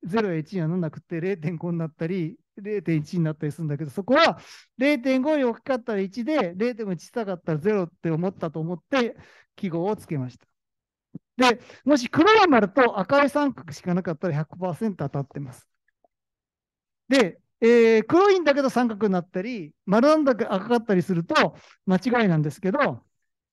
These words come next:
ここに赤い丸がありますね。で、えーっと、ここに黒い三角ありますね。まあ、見たらわかるんですけど、黒い三角と赤い丸探す方が難しいです。だからほとんど合ってんですよ、こ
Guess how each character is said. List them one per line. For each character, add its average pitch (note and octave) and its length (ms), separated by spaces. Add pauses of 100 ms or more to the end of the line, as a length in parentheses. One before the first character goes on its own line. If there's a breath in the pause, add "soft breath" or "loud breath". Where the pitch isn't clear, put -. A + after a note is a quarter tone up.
(160)
こ B3+ 140
こ D4 80
に D4+ 200
赤 A3+ 300
い A#3+ 80
丸 A3+ 200
が G#3 160
あ F#3+ 60
り F#3+ 80
ま F3+ 120
す C#3+ 140
ね。 E3 180 (800 soft breath)
で、 F3+ 300 (840)
え B3 40 (300)
ー E3+ 40
っ - 40 (440)
と、 A3 160
こ G#3+ 60 (1500 loud breath)
こ A#3 60
に G#3 80
黒 A3 260
い G3+ 40
三 D#3+ 160
角 - 100
あ - 20
り C3+ 60
ま C3+ 120
す C3 100
ね。 E3+ 140 (540)
ま G3+ 80
あ、 G#3 40
見 E4 100
た F#4+ 100
ら G#3 80
わ G#3 80
か A#3 100
る C4 100
ん G#3 60
で D3 80
す - 100
け E3 100
ど、 E3+ 340 (420)
黒 F4+ 240
い C#4+ 60
三 G3+ 180
角 - 180
と E3+ 120
赤 E3+ 240
い - 20
丸 A#3 180
探 A3+ 340
す - 100
方 D#4 160
が G#3 80
難 E3+ 360
し F3+ 180
い - 40
で A#2+ 80
す。 - 160 (2000)
だ A#3 80
か A3 60
ら F3+ 60
ほ A3 140
と G#4+ 180
ん F#4 80
ど G#3 80
合 F#3+ 40
っ G#3 160
て F3+ 100
ん D3+ 60
で A#2+ 60
す - 100
よ、 - 100
こ - 40